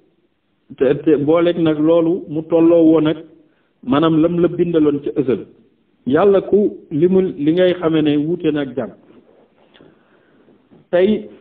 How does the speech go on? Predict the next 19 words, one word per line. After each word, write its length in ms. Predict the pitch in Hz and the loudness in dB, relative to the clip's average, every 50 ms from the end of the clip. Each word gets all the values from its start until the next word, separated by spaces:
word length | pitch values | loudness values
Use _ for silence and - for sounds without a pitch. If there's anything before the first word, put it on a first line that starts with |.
| - - | -10 -2
nit 160 | - 160 185 180 170 | 0 2 2 2 2
bu 100 | 170 190 | 2 2
yoroon 480 | 202 202 196 196 185 170 165 165 156 - - - 104 131 | 4 4 2 2 2 0 0 -4 -6 -8 -12 -14 -10 -4
dépense 440 | 139 170 170 170 180 170 151 - 147 | -4 -4 -2 0 -2 -2 -2 -2 -4
am 180 | 139 156 180 - - - | -6 -6 -6 -8 -8 -4
ne, 120 | 139 151 | -4 -4
"Tey 220 | 151 151 170 170 165 | -2 0 0 0 0
dama 200 | 170 170 175 170 | 0 -2 -2 -2
ko 120 | 175 175 | -2 0
war 120 | 170 160 160 | 0 0 0
a 40 | |
dépense 440 | 160 160 160 160 - 156 156 147 - | 0 -2 -4 -2 -2 -2 -2 -2 -2
oo," 220 | 143 117 - - - - 131 | -6 -6 -8 -10 -16 -10 -4
ñu 160 | 131 151 175 165 | -2 0 0 2
jekki-jekki 600 | 180 185 180 180 180 175 165 175 160 170 170 156 | 0 0 0 -2 -4 -4 -2 -4 -4 -4 -4 -6
ku 120 | 156 - 170 | -4 -4 -2
koy 180 | 170 175 170 165 - | 0 0 0 0 -2
tàgge 260 | 165 156 156 143 143 | -4 -2 0 -2 -2
dugg 200 | 143 147 147 147 | 0 0 -2 -2